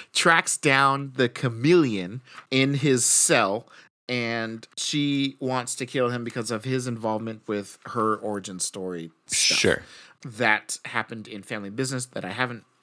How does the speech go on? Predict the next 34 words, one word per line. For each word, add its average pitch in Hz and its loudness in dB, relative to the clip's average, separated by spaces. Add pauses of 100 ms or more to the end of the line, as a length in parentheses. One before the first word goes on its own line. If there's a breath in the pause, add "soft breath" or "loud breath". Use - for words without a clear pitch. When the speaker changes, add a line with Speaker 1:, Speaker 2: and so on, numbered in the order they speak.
(140)
Speaker 1:
read, 107 -4
but 98 -8
I 95 -8
did 113 -2
buy 104 2
because 110 -8
I 98 -4
was 90 -4
curious 98 -4
about 90 -6
her 90 -6
origin. 127 4
I 110 4
didn't 151 6
know 127 4
she 123 4
was 113 -2
gonna 107 -4
keep 151 2
coming 127 2
back, 104 2 (300 loud breath)
and 151 6
Speaker 2:
<laughs> - -10
Speaker 1:
I 113 6
should 113 0
probably 107 0
read 92 -10
it. - -16
Anyway, 131 0 (640 soft breath)
yeah, 120 4 (160 loud breath)
turns 151 0
out 127 6
that 113 2
she, 127 0